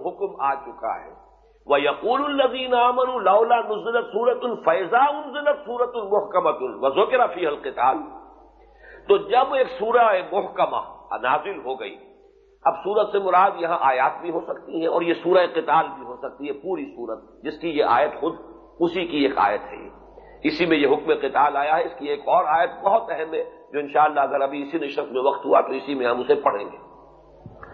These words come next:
فَإِذَا أُنزِلَتْ سُورَةٌ مُحْكَمَةٌ، یعنی اب جو حکم آیا ہے وہ متشابہ شکل میں نہیں آیا ہے کہ اس میں کوئی ابہام ہو، اب تو جو حکم آیا ہے وہ صریحاً آیا ہے۔ قَاتِلُوا فِي سَبِيلِ اللَّهِ الَّذِينَ يُقَاتِلُونَكُمْ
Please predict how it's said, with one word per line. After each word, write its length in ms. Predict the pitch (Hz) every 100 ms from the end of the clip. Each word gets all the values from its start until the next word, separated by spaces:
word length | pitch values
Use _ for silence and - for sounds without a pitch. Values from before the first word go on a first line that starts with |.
| - - - - -
فَإِذَا 360 | 160 175 220 277
أُنزِلَتْ 460 | 285 269 285 269 -
سُورَةٌ 280 | 240 247 254 240
مُحْكَمَةٌ، 580 | 233 - 175 139 - - - - _ - -
یعنی 320 | 160 208 233
اب 160 | 226 247
جو 80 |
حکم 360 | 220 196 240 226
آیا 200 | 196 220
ہے 80 | 254
وہ 80 | 240
متشابہ 580 | 196 196 175 190 240 277 247
شکل 240 | 202 196 180
میں 140 | 165
نہیں 240 | 151 202
آیا 260 | - 165 151
ہے 100 | 139
کہ 120 | 151
اس 120 | 143 139
میں 100 | 151
کوئی 200 | 156 143
ابہام 480 | 131 117 147 165
ہو، 120 | - 110 -
اب 200 | - -
تو 100 | 269
جو 140 | 277
حکم 340 | 214 196 196 151
آیا 260 | 127 117
ہے 60 | 120
وہ 140 | - 466
صریحاً 340 | - 202 220 - -
آیا 200 | 123 95
ہے۔ 60 | - - - - - - -
قَاتِلُوا 560 | 127 208 - 285 294
فِي 200 | 247 233
سَبِيلِ 360 | 220 202 196 185
اللَّهِ 240 | 170 165 160
الَّذِينَ 360 | 151 143 147
يُقَاتِلُونَكُمْ 920 | 139 135 - 120 104 107 107 90 -